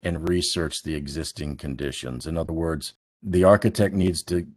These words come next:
get out to the site. It needs to review what's behind walls, the existing structure. Very important are the existing mechanical, electrical, plumbing, and medical gas lines to make sure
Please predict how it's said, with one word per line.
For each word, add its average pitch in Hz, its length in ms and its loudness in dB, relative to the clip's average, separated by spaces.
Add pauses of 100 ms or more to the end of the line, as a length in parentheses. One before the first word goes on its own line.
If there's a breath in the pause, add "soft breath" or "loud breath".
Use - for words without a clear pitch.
(100)
get 90 160 2
out 95 240 4
to 113 80 0
the 101 120 -2
site. 87 520 0
It 82 140 -8
needs 85 260 -4
to 85 120 -6
review 80 420 0
what's 90 240 -2
behind 92 500 -2
walls, 80 540 -2 (280 soft breath)
the 78 100 -4
existing 90 540 -2
structure. 82 720 -4 (220)
Very 104 380 6
important 92 440 0
are 85 100 0
the 82 140 -2
existing 82 580 -4
mechanical, 87 640 -2
electrical, 82 640 -4
plumbing, 82 480 -2
and 73 140 -2
medical 78 320 -4
gas 85 420 -2
lines 85 480 -2 (140)
to 92 80 -2
make 92 220 4
sure 92 500 2